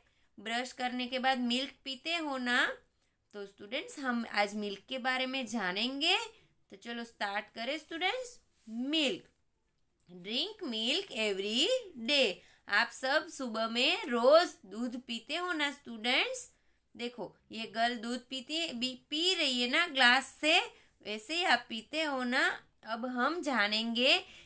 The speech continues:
कि हमको मिल्क कौन कौन देता है।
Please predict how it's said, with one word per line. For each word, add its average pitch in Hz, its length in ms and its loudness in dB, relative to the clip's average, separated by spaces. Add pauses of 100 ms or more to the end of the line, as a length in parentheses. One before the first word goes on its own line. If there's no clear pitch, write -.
(120)
कि 254 140 -6
हमको 254 760 0 (260)
मिल्क 214 420 -6
कौन 220 260 -8
कौन 339 320 -2
देता 359 320 -2
है। 294 600 2